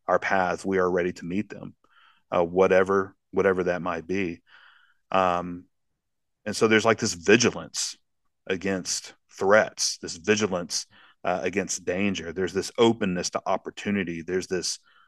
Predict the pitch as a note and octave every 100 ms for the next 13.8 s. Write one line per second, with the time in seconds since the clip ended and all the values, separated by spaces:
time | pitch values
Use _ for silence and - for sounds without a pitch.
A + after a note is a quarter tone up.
0 | _ _ _ _ _ F#2+ F2+ - A2+ G#2+
1 | A2 A2 F#2+ F2 F2 _ _ _ _ G2
2 | F#2+ E2+ - - G#2 G#2+ - E2 F2 _
3 | _ _ _ _ _ G#2 G#2+ G#2 A2 -
4 | F#2+ _ - - C3 C3 C3 - G#2+ G#2+
5 | F#2+ F2+ F#2+ F2 F#2 F#2 - E2+ E2+ -
6 | _ _ _ F2 E2+ - F#2+ F#2 F#2+ G2+
7 | F2+ E2+ F2 F2+ E2+ E2+ E2+ E2+ E2 F2+
8 | E2+ E2 E2 E2+ E2+ - _ _ _ _
9 | _ _ _ _ _ C3+ C3+ F3+ C3+ C#3+
10 | C3+ A2+ G#2 - _ _ _ _ G2+ A#2+
11 | A#2 A#2+ A#2+ - - - G#2 A2+ A#2 -
12 | A2 G#2 F2+ - F#2 G2 F#2 E2 F#2 F2+
13 | F2 F#2 F2 F#2 F#2+ F#2+ F#2 F#2